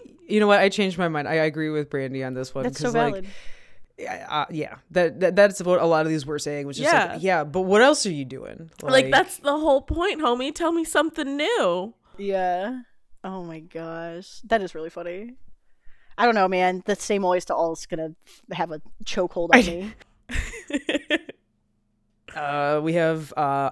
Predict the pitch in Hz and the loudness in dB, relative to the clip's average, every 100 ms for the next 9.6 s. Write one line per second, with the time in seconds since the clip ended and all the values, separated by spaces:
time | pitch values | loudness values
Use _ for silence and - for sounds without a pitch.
0 | - 175 185 226 247 254 254 220 208 170 | -2 2 4 4 4 4 2 2 2 2
1 | 180 190 175 214 156 104 147 160 - - | 0 0 -2 -2 -2 -2 -4 -8 -18 -20
2 | _ _ _ _ _ _ 175 135 147 - | _ _ _ _ _ _ -10 -8 -8 -4
3 | 151 226 202 240 285 196 180 202 - 240 | -2 -2 0 0 2 0 -4 -8 -6 -4
4 | 247 240 226 226 226 254 196 175 220 208 | -2 -2 -2 0 4 4 4 0 0 0
5 | 214 262 262 208 202 220 - 294 220 - | -2 -4 -4 -4 -6 -8 -10 -10 -10 -14
6 | 190 - - - 277 392 403 359 202 226 | -20 -20 -2 4 6 6 2 0 0 6
7 | 220 214 180 147 160 202 185 240 285 247 | 6 6 0 0 -4 -6 -4 0 0 0
8 | - 156 147 - - _ _ - 233 277 | 0 -4 -6 -14 -20 _ _ 0 2 2
9 | 254 - 202 180 170 | 0 0 0 0 0